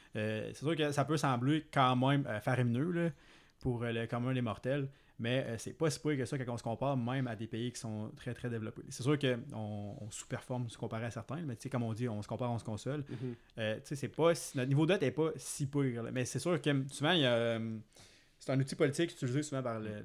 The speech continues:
Speaker 1: l'opposition, là, de flasher le
Speaker 2: Ouais.
Speaker 1: numéro de dette, pis tu sais, Hey, faut qu'on ramène ça,
Speaker 2: Mm.
Speaker 1: nanana, par, tu sais, puis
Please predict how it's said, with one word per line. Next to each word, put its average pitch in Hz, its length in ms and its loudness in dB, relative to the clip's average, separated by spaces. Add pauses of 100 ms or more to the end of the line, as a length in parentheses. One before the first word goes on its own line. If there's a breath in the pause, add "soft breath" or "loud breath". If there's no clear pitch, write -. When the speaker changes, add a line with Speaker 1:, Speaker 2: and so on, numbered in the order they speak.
(100)
Speaker 1:
l'opposition, 120 760 -6
là, 165 120 -2 (260 soft breath)
de 120 120 2
flasher 127 480 2
le 131 100 4
Speaker 2:
Ouais. 123 100 6
Speaker 1:
numéro 123 240 2
de 117 60 0
dette, 139 160 2
pis - 40 -12
tu - 80 0
sais, 127 80 0
Hey, 131 180 6
faut 156 240 4
qu'on 135 360 6
ramène 139 340 8
ça, 156 120 2
Speaker 2:
Mm. 151 100 6
Speaker 1:
nanana, 139 320 4
par, 127 500 2
tu - 140 -4
sais, - 20 0
puis 127 340 -2